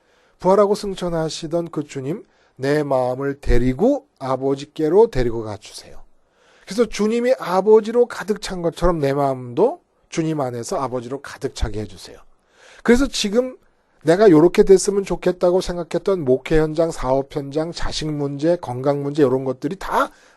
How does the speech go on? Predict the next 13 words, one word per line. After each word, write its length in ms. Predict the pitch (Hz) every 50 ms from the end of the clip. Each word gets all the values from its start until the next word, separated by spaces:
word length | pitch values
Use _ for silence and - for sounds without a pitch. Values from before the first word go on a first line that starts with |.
| _ -
내 120 | 135 139
마음에서 480 | 135 147 139 135 135 135 123 151 147 -
겉돌게 520 | - - 123 - _ - 135 123 113 120
해주세요. 460 | 104 98 - - - - - - - - _ _ _ _ _ _ _ _ _ _ _ _ _ _ _ _ _ _ _ _ _ _ _ _ _ _ _ _ _ _ _ _ _ _ _ _ _ _ _ _ _ _ _ _ _ _ _ _ _ _ _ _ _ -
그렇게 240 | - 220 240 311
겉돌게 540 | - - - 175 165 - - 190 190 185 190
됨으로써 800 | 165 - 135 120 113 110 110 98 90 - - - 175 226 - - _ _ _ _ _ _ _ _ _
하나님으로 760 | _ - - 170 170 170 165 160 156 147 147 143 143 156 160 156
평안감과 1200 | - - - 165 165 165 165 165 165 165 165 - _ _ - 151 160 156 160 156 156 156 170 170
기쁨을 480 | 165 - - - - 127 117 117 120
누릴 240 | 107 98 - 92 90
때 380 | - _ - 156 143 95 - _ _ _ _ _ _ _ _ _ _ _ _ _ _ _ _ _ _ _
드디어 480 | - 196 220 - 269 285 311 311 330